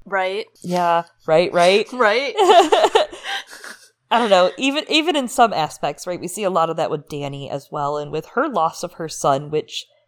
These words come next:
Speaker 2: before losing her son, and as we see from this alternate idea of seeing him burning down cities in the House of the Undying and the Vision,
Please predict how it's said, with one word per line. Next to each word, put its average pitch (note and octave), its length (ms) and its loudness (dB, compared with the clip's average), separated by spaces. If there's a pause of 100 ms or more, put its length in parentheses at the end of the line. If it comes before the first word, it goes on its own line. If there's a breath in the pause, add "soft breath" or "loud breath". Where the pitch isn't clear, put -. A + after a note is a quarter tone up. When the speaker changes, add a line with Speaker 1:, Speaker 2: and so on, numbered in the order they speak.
(160)
Speaker 2:
before G3 340 0
losing F#3+ 400 -6
her F3 140 -6
son, F3+ 440 0
and E3+ 120 -6
as E3+ 220 -2
we F#3 100 -8
see E3 300 -12
from E3 260 -8
this D#3 200 -8
alternate E3 580 -2
idea D#3 380 -2
of D3+ 80 -6
seeing D#3 380 -10
him D3+ 300 -10
burning D3 320 -4
down C#3+ 240 -4
cities E3+ 480 -6
in F#3 80 -12
the F3 60 -2
House D#3+ 320 -2
of F#3 60 -12
the E3 100 -2
Undying D3+ 520 -4
and D#3 140 -6
the D3 60 -6
Vision, D3+ 480 -6